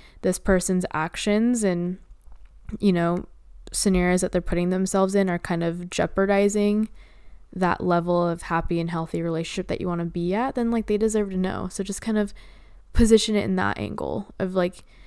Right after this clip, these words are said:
"Let me help you. Like, help, help me help you," and just making our relationship good and loving and something that we both want to be in, instead of just coming at them, be like, "Blah, blah, blah."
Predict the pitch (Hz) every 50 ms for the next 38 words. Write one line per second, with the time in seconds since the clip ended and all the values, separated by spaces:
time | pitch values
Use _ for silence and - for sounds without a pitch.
0 | - - - - - 233 285 311 - - 247 254 254 247 247 226 - - - 233
1 | 220 233 - - - 208 196 185 - - - 71 208 - - - 196 - - -
2 | - - 143 - - 302 311 - 294 311 302 294 262 254 233 226 226 - 208 202
3 | 196 180 170 98 - - 220 226 - - - - - - - - - - - 214
4 | 208 202 208 202 202 - 208 208 208 208 208 214 202 202 - - - 196 190 190
5 | 190 185 190 185 180 180 - - 180 180 - 185 175 175 175 170 - - - -
6 | - - - - - - - - - - - - 190 - 190 - - - - 190
7 | 185 - - 190 180 175 175 - - 190 185 175 165 175 175 180 185 185 185 185
8 | - - 185 180 175 175 - 180 175 180 175 170 175 170 - - - 185 170 170
9 | - 170 170 170 170 165 - - - - - - - 196 185 175 147 - - 196
10 | - 175 165 165 156 - - - - 139 - 202 202 - - - - - - -
11 | - - - - - - - - - - - - - - - - 196 185 - -
12 | 190 175 180 180 165 170 - 107 104 - - - - - - 185 175 170 170 165
13 | 160 175 - - 101 101 95 - - - - 320 359 349 320 302 285 285 247 -
14 | -